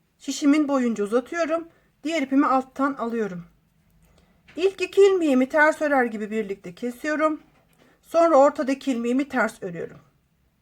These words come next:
Son kalan iki ilmeğimi tekrar birlikte ters örer gibi keserek ilmek sayımı düşürüyorum.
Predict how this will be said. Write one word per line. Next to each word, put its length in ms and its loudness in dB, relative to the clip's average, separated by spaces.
Son 300 -2
kalan 260 0
iki 260 -6
ilmeğimi 680 -4
tekrar 440 0
birlikte 680 -4
ters 340 0
örer 240 0
gibi 260 -10
keserek 560 -6
ilmek 340 -4
sayımı 380 -4
düşürüyorum. 480 -12